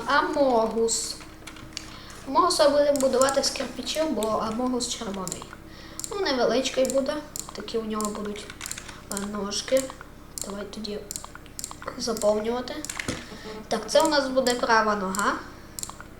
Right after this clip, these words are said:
Да, це буде права нога. Ліву. Так от. Скільки це у нас? Ні. Так от.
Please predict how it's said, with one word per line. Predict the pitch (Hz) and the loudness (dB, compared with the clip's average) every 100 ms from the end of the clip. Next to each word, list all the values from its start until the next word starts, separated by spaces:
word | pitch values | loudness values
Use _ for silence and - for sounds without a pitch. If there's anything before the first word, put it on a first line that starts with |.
| - - | -16 -2
Да, | 214 - | 0 0
це | - | -2
буде | 202 190 | -2 -4
права | 190 185 185 185 | -2 -2 -2 -2
нога. | 247 269 311 - - - - - | -4 -4 -4 -8 -10 -12 -14 -2
Ліву. | 262 302 302 285 - - - - - - - - - - - - - - - - - - - - - - - - - - - - | 0 2 4 4 2 -8 -14 -16 -18 -18 -18 -16 -16 -16 -16 -16 -18 -18 -18 -18 -18 -18 -18 -14 -10 -10 -10 -16 -16 -18 -18 -6
Так | 196 - - | -2 -2 -4
от. | - - - | -8 -8 -6
Скільки | - 226 196 - | -2 0 0 -2
це | - | -2
у | 190 | 0
нас? | 190 - - - - - - - - - - | 0 -2 -6 -14 -14 -10 -8 -6 -8 -10 -10
Ні. | 180 170 - - - - - - - - - - - - - | -10 -10 -12 -16 -18 -10 -8 -8 -8 -10 -14 -16 -14 -8 -4
Так | 175 - | -4 -6
от. | - | -12